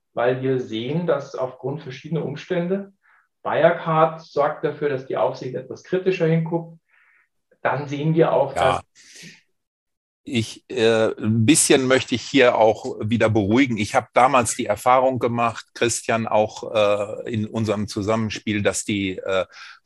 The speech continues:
Speaker 2: die bafin auch sehr kooperativ ist. Und ich glaube, du hast es neulich mal gesagt, äh, dass das auch weiterhin so ist. Die bafin ist nicht derjenige, der das Ganze, äh, von vornherein blocken will.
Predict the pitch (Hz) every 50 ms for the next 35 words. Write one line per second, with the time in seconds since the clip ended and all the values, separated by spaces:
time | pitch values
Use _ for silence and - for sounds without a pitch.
0 | _ _ _ 120 101 87 - 110 110 123 120 - 127 113 110 - 95 101 92 90
1 | 95 95 101 110 120 139 131 - - 131 - - 98 - 98 87 98 95 - -
2 | - 110 98 87 - - _ - 113 107 101 - - - - - - - - _
3 | _ _ _ 101 98 98 95 - 107 101 - - - _ - 110 104 107 120 127
4 | 127 123 117 107 104 110 - - 107 - 110 101 98 110 120 117 - - 104 104
5 | 101 92 98 92 90 104 127 139 - - - 131 120 113 107 107 104 - - -
6 | - - _ - 107 - - 120 - - 107 95 - 98 98 104 117 117 139 120
7 | 113 113 110 101 95 101 98 - 98 117 - - - - 92 87 104 98 117 120
8 | - 123 110 107 95 110 - - 120 120 113 - - 120 110 113 117 107 113 110
9 | 107 110 104 101 101 95 90 104 98 98 92 98 92 - - - - - 104 107
10 | 101 - 98 82 82 - - - 101 95 95 95 92 90 95 95 95 - - 101
11 | 90 - 110 104 101 101 92 90 87 87 87 85 95 123 123 - 120 101 82 85
12 | 85 104 117